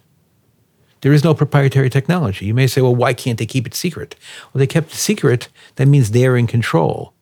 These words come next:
And that's the whole thing. You have to think of it in terms of the internet. There's Web one point oh, Web two point oh, eventually gonna be Web three point oh. Web one point oh was a bunch of people got together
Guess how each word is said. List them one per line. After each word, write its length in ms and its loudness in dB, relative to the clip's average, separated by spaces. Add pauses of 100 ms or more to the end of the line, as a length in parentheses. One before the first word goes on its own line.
(520)
And 100 -2
that's 140 -2
the 100 0
whole 240 2
thing. 340 -2
You 140 -4
have 160 0
to 80 -4
think 160 2
of 80 0
it 80 0
in 60 -2
terms 280 -2
of 80 -2
the 120 -2
internet. 380 -10 (800)
There's 240 0
Web 280 0
one 180 4
point 240 -2
oh, 240 -6
Web 320 -8
two 100 -4
point 220 -4
oh, 140 -6
eventually 360 -2
gonna 120 0
be 80 0
Web 200 -4
three 200 -4
point 200 -10
oh. 140 -18 (100)
Web 340 0
one 180 4
point 200 2
oh 140 4
was 460 -4 (480)
a 40 -2
bunch 220 2
of 60 4
people 200 2
got 180 0
together 520 -6